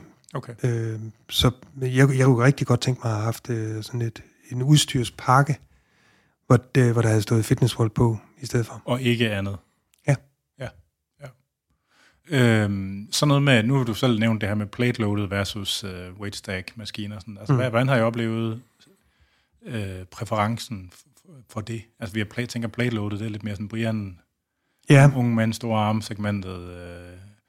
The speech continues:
Speaker 2: Ja. Altså, øh, vi, øh, vi, vi ser jo generelt en lille, eller det så vi, øh, og det tror jeg stadigvæk, øh, stadigvæk en lille sådan vandring fra weight stack over til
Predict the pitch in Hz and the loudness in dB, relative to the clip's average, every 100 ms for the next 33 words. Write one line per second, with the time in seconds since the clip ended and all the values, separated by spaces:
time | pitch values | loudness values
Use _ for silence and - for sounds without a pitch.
0 | _ _ _ - - 139 - _ _ _ | _ _ _ -20 2 2 2 _ _ _
1 | _ _ _ - - - - - - _ | _ _ _ -20 -20 -20 -20 -20 -20 _
2 | - 143 151 - 151 139 131 127 127 123 | 2 6 8 6 6 8 8 8 6 6
3 | 120 143 139 131 135 143 139 131 123 135 | 2 -6 -16 -8 0 2 4 4 4 2
4 | 123 110 127 143 - 190 180 151 127 - | 0 -2 -2 4 10 10 12 10 6 4
5 | 139 131 139 156 156 - - - _ _ | 4 6 6 8 6 2 -10 -12 _ _
6 | _ _ _ _ _ _ - 165 175 180 | _ _ _ _ _ _ 2 6 6 8
7 | 208 226 151 120 127 120 139 - 156 156 | 8 10 8 4 -2 2 4 10 12 12
8 | 139 - - _ _ 135 123 117 117 113 | 8 2 -8 _ _ -2 0 -2 -2 -2
9 | 117 117 - - 117 - 131 120 - 123 | -2 -6 -2 0 2 4 4 4 -2 -8
10 | 113 - 143 139 135 143 131 151 160 165 | -8 -2 0 2 0 -2 0 0 4 4
11 | 131 139 135 123 123 156 - 127 113 - | 4 0 0 2 4 4 4 2 0 0
12 | 123 120 107 - _ _ _ _ _ _ | 4 4 2 -6 _ _ _ _ _ _
13 | _ 139 139 143 - 120 113 120 123 - | _ 4 4 4 0 0 0 0 0 -2